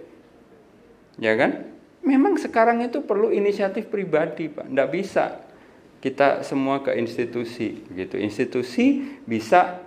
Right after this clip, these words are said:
me-, mengkonserv, tapi inisiatif harus dari pribadi, dari Anda semua di sini, begitu, terutama yang belum punya status dosen. Kenapa Anda masih merdeka, tidak punya master, kan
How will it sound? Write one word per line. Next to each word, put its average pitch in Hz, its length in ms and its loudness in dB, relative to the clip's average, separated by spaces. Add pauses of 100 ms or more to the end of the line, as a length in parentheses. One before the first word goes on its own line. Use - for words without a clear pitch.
(380)
me-, 120 440 2
mengkonserv, 117 1040 2
tapi - 420 -4
inisiatif 170 560 2
harus 170 220 4
dari 156 160 2
pribadi, 180 480 0
dari 110 260 4
Anda 135 220 2
semua 175 320 2
di 185 100 4
sini, 240 320 2
begitu, 147 380 -2
terutama 117 480 2
yang 135 240 0
belum 110 260 0
punya 104 300 -4
status 120 480 -6
dosen. 165 640 0 (220)
Kenapa 202 440 2
Anda 90 240 -2
masih 104 300 -4
merdeka, 208 880 2 (340)
tidak 120 340 2
punya 101 300 -4
master, 226 840 2
kan 320 160 -4